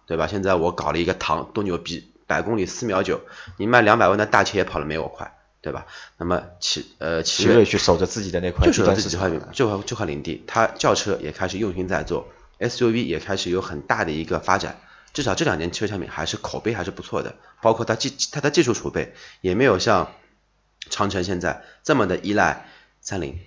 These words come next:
Speaker 1: 或者依赖一些那个供应商，没有依赖性，嗯，并没有这么强了。然后我总觉得可能说长城啊，还有吉利啊，这个不管是李老板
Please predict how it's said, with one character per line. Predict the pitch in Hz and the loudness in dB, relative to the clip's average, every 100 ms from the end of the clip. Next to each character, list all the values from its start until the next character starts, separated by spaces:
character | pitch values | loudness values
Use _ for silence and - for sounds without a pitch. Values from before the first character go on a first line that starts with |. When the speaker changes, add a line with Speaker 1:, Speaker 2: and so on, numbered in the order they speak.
| _ _ _ | _ _ _
Speaker 1:
或 | 110 | -2
者 | 90 - | -2 0
依 | 101 | 0
赖 | 101 | 2
一 | 87 | 2
些 | 85 92 87 85 - | 0 2 2 2 -4
那 | 78 85 | -6 -6
个 | 82 | -6
供 | 78 98 87 | -4 -2 -2
应 | 76 | -4
商， | 85 76 - - - | -4 -6 -10 -20 -12
没 | 101 | -4
有 | 101 | -2
依 | - | -2
赖 | 104 | -2
性， | 104 92 | -2 -4
嗯， | 87 90 85 - - | -2 -2 -4 -4 0
并 | 120 | 2
没 | |
有 | 113 | 4
这 | 87 | 2
么 | 95 | 0
强 | - 67 | -2 -4
了。 | 67 - - - - - | -6 -8 -14 -20 -12 -4
然 | 123 | -2
后 | 143 | 2
我 | 131 | 0
总 | 107 80 | 0 -2
觉 | 87 | 0
得 | 123 139 | 0 0
可 | - | -4
能 | 80 90 | -6 -4
说 | 107 101 95 - - - - - | 0 0 0 -4 -12 -12 -20 -16
长 | - 98 | -6 -4
城 | 110 98 | -4 -2
啊， | 98 85 71 | 0 2 0
还 | 80 90 | -2 -4
有 | 76 | -4
吉 | - 82 | -4 -4
利 | 92 87 | -2 0
啊， | 69 - - - - - - | -2 -6 -16 -20 -20 -18 -8
这 | 92 | -4
个 | 82 78 71 - | -2 -2 -4 -6
不 | - | 4
管 | 95 87 | 6 6
是 | - 95 | 0 0
李 | 85 78 | 0 2
老 | 78 107 | 4 6
板 | 76 | 4